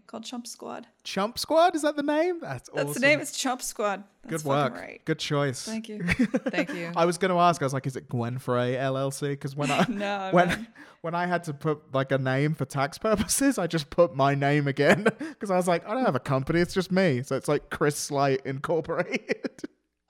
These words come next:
Speaker 1: Oh, man. Well, it's weird 'cause usually <clears throat> when you name a company, it's like, in the past, every time I've done it, it's been a huge pain in the ass because it's,
Speaker 2: Yeah.
Speaker 1: you gotta get everybody to agree and your name has to be meaningful and important.
Speaker 2: Yeah.
Speaker 1: But now it's like,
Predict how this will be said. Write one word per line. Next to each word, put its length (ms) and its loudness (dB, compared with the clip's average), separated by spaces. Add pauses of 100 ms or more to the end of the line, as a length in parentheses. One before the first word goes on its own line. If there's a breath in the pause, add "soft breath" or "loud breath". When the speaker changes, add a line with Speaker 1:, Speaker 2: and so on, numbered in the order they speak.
Speaker 1:
Oh, 540 -6
man. 400 -12 (380 soft breath)
Well, 100 2
it's 260 -4
weird 320 -2
'cause 160 -2
usually 400 -2 (140)
<clears throat> 360 0
when 140 -2
you 220 -6
name 220 2
a 40 -4
company, 440 -6
it's 240 -12
like, 280 -8 (280 soft breath)
in 80 4
the 80 2
past, 360 -2
every 140 -6
time 180 -4
I've 120 -6
done 160 -6
it, 80 -8
it's 100 -8
been 160 -6
a 20 -8
huge 400 -14
pain 140 -12
in 80 -12
the 120 -14
ass 260 -14
because 240 -6
it's, 360 -10
Speaker 2:
Yeah. 300 -6
Speaker 1:
you 60 -6
gotta 180 4
get 140 -2
everybody 260 -8
to 160 -12
agree 440 -2
and 120 -6
your 80 -10
name 220 -8
has 160 -12
to 80 -20
be 80 -12
meaningful 760 -8
and 120 -12
important. 640 -4
Speaker 2:
Yeah. 100 -20
Speaker 1:
But 100 -6
now 300 -4
it's 160 -8
like, 260 -6